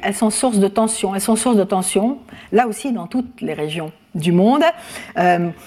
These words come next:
et, euh, vous avez en France, par exemple, tout le débat sur la muni-, municipalisation, euh, de l'approvisionnement en eau. Ça s'inscrit dans ce contexte. Euh, c'est bien sûr pour satisfaire les trois autres critères,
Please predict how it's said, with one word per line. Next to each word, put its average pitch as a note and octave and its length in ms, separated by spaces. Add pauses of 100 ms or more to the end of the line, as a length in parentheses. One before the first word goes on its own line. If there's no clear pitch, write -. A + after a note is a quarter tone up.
(200)
et, G3 320
euh, E3 100 (400)
vous F3 200
avez E3+ 200
en E3 100
France, A3+ 340
par - 140
exemple, G3+ 380
tout - 120
le E3 60
débat D#3+ 500
sur F3 200
la D3+ 120
muni-, F#3 300 (100)
municipalisation, F#3 1000 (320)
euh, D3 140
de E3+ 80
l'approvisionnement E3+ 680
en D#3 100
eau. C#4+ 160
Ça D4 180
s'inscrit C4 420
dans G#3 160
ce G#3 140
contexte. - 640 (540)
Euh, A#2+ 160
c'est E3+ 200
bien F3+ 180
sûr - 360
pour D#3 100
satisfaire F3+ 600
les C#3 120
trois E3 300
autres D#3 120
critères, C4+ 360